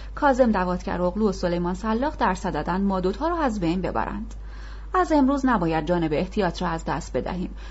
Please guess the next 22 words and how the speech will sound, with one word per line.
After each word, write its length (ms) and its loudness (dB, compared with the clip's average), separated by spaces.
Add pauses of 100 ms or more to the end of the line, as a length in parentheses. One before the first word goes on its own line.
باید 280 6
بنشینیم 520 2
و 80 4
در 120 2
این 120 0
باره 200 2
به 100 -4
حد 240 -2
کافی 380 0
صحبت 500 -2
کنیم.» 300 -10 (4000)
ادامه 460 4
فصل 440 -6 (100)
قبل، 400 -6 (100)
صفحه 520 -2
هزار 380 0
و 60 -4
سیصد 460 -4
و 100 0
نود 400 -2
و 100 0
نه. 220 -4